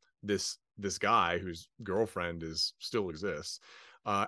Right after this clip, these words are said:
and she goes with him to an abandoned house and, like, a music montage, and then they lay down, and, like, the, the dialogue later kind of s-, puts it down like they were just making out, but they clearly had sex in an abandoned building.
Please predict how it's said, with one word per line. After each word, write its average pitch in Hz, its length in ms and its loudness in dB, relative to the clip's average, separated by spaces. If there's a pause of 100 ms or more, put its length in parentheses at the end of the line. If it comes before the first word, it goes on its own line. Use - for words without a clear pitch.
and 143 320 4
she - 220 0
goes 175 320 4
with 254 160 -6
him 240 140 4
to 170 180 0
an 160 60 2
abandoned 127 500 0
house 110 460 0
and, 139 80 -2
like, 107 160 2
a 98 40 2
music 101 340 -4
montage, 170 720 0 (440)
and 143 140 4
then 175 80 6
they 170 140 8
lay 139 260 6
down, 156 500 2
and, 160 120 2
like, 160 280 0
the, 151 240 4 (220)
the 147 140 0
dialogue 165 520 4
later 160 460 4
kind 160 220 -2
of 147 60 0
s-, - 260 -6 (800)
puts 175 260 4
it 139 140 6
down 127 380 6
like 127 220 4
they 123 120 6
were 113 100 4
just 120 260 -2
making 135 300 -2
out, 117 180 2
but 135 120 -6
they 214 100 6
clearly 214 540 2
had 139 240 2
sex - 400 0
in 127 60 0
an 113 60 0
abandoned 104 400 2
building. 85 380 0